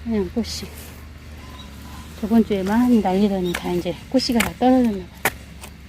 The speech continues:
오, 느티나무 꽃이 겁나게 많네. 아니, 여기는 완전히 뭐, 뭐 차도 안 다니고 뭐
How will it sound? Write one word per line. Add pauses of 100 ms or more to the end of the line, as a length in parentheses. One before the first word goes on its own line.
(120)
오,
느티나무
꽃이 (260)
겁나게
많네. (4000)
아니, (1800)
여기는
완전히 (200)
뭐, (480)
뭐
차도
안
다니고
뭐